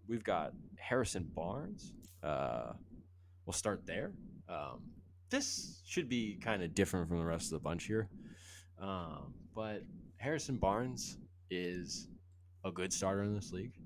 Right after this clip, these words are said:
He's been a good starter in this league. Um, he offers a lot on offense.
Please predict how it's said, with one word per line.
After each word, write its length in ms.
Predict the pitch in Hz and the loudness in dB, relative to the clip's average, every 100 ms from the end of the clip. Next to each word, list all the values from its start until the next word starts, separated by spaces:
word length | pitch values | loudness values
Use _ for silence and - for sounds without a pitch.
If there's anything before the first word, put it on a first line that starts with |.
| - - | -10 -6
He's 140 | 131 | -2
been 220 | - 87 | 0 0
a 60 | 85 | 0
good 160 | 87 | -4
starter 260 | 87 92 90 | -4 -2 0
in 100 | 92 | 0
this 200 | 90 - | -2 -2
league. 220 | 92 113 - - - - - - - - - - - | -2 -4 -6 -12 -12 -16 -20 -20 -20 -20 -20 -20 -12
Um, 720 | 78 76 76 73 73 - - - | -6 -4 -2 -2 -2 -6 -10 -8
he 320 | - 92 85 | -2 0 0
offers 360 | - 101 104 87 | 4 4 4 2
a 40 | 76 | 4
lot 220 | 80 107 | 8 8
on 100 | 98 | 6
offense. 600 | 90 87 107 110 - - | 4 4 2 0 -2 -6